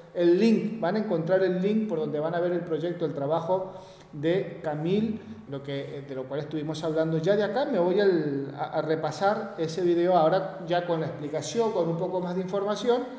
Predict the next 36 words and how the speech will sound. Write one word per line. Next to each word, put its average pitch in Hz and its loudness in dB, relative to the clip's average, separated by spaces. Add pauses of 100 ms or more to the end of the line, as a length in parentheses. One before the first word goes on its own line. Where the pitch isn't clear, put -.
(360)
Me 156 -4
voy 160 4
a 190 2
sentar - -2
a 156 -2
disfrutarlo 156 -2
un 180 -2
poquito 160 0
más. 156 -2 (760)
Arroba 190 2
Fotoconfede, 196 0
nuestra 170 -4
cuenta 170 -4
en 170 -4
Instagram 170 -6
para 160 -2
que 151 -6
nos 139 -8
sigan, 202 0
nos 156 -2
den 156 -2
sus 170 -6
comentarios, 165 -4
sus 156 -6
anécdotas, 160 -4
sus 151 -8
preguntas, 190 0 (120)
¿por 131 -8
qué 147 -4
no? 185 -2
Se 165 -10
enteren 147 -4
de 156 0
lo 151 -4
que 165 -4
viene. 202 0